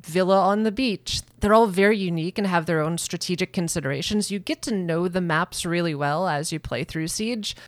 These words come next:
Uh, Extraction doesn't really have that. Um, the, the strategy aspect of, like, learning the maps and knowing the maps,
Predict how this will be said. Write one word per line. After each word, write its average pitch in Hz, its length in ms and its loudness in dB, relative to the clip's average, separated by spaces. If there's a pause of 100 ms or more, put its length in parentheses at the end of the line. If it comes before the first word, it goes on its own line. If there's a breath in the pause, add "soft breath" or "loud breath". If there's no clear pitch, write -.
(120)
Uh, 196 220 -2 (100)
Extraction 240 1080 -2 (200)
doesn't 170 460 0
really 156 360 -2
have 147 400 -2
that. - 380 -8 (120)
Um, 151 520 -6 (100)
the, 160 340 -2
the 160 80 -8
strategy 180 480 2
aspect 156 500 -2
of, 151 100 -6
like, 135 260 -8
learning 170 360 2
the 147 80 -4
maps 180 480 2
and 156 100 -4
knowing 151 280 -2
the 160 40 -6
maps, 165 380 -2